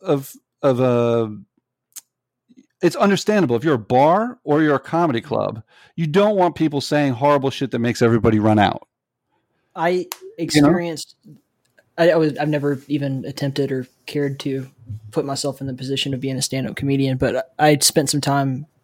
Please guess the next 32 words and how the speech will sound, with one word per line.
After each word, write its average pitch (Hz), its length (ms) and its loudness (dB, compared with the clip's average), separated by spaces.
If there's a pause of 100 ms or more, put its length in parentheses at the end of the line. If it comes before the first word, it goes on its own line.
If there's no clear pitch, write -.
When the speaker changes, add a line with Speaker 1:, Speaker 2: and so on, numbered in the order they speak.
(140)
Speaker 2:
when 139 220 -6
I 131 160 -8
was, - 380 -6 (360)
you 147 80 -10
know, 131 80 -6
like, 110 100 -8
seventeen 147 680 0
to 135 180 -2
twenty 143 500 -4 (720)
pursuing 160 540 2
the 135 140 -2
professional 135 500 -4
wrestling 135 420 -4
business. 123 440 -10 (100)
And 127 340 -8
I 151 60 -2
know 160 100 6
you 165 140 6
don't 156 160 2
believe 147 280 0
that 135 160 -2
'cause 131 120 -6
of 127 80 -10
how 131 120 -6
small 135 320 -6
I 135 80 -12
am, 139 160 -12
but 131 120 -10
I 135 40 -6
really 135 260 2
did. 107 300 -14
Speaker 1:
<laughs> - 40 -20